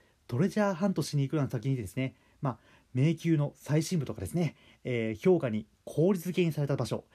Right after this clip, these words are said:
そんなところにですね、カードが一枚封印されているなんていう、えー、その程度には未来のお話です。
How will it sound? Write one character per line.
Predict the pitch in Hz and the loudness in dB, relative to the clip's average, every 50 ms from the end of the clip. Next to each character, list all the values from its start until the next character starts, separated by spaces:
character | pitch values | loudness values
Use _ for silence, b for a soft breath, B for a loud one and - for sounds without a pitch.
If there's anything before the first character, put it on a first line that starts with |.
| B B B B B | B B B B B
そ | - 190 233 | 4 6 8
ん | 220 | 8
な | 226 214 | 8 6
と | - 202 185 | 4 2 2
こ | - 233 | 4 4
ろ | 202 | 4
に | 156 | 4
で | 127 | 2
す | - - | 0 -4
ね、 | 104 95 - - | -6 -6 -6 -8
カ | - - - 247 277 | -8 -6 -2 0 2
ー | 269 240 | 4 4
ド | 175 139 | 2 2
が | 113 - | 0 -2
一 | - 127 - - - 262 | -4 -4 -4 -4 -4 -4
枚 | 196 156 135 101 | -4 -4 -6 -6
封 | - 123 139 160 190 | -4 -2 0 2 2
印 | 196 185 | 2 0
さ | - 180 | 0 0
れ | 165 | 0
て | 156 160 | 2 2
い | 143 | 0
る | 123 | 0
な | 98 | -2
ん | 98 - | -6 -8
て | - - | -12 -14
い | - | -14
う、 | - B B B B B B | -14 B B B B B B
え | - 104 92 | -2 -2 -2
ー、 | - B B B B B B | -2 B B B B B B
そ | - - 151 185 | -8 -2 0 2
の | 226 269 | 2 4
程 | 277 302 302 302 277 | 4 4 4 4 6
度 | 247 | 6
に | 214 220 233 | 6 6 6
は | 233 220 - _ - | 4 0 -4 _ 0
未 | 139 165 180 | 2 2 2
来 | 143 120 | 2 2
の | 110 98 - - | 0 -4 -6 -6
お | 104 110 | -4 -2
話 | 120 131 - - | -2 -2 -2 -4
で | 110 | -6
す。 | - - - | -6 -8 -16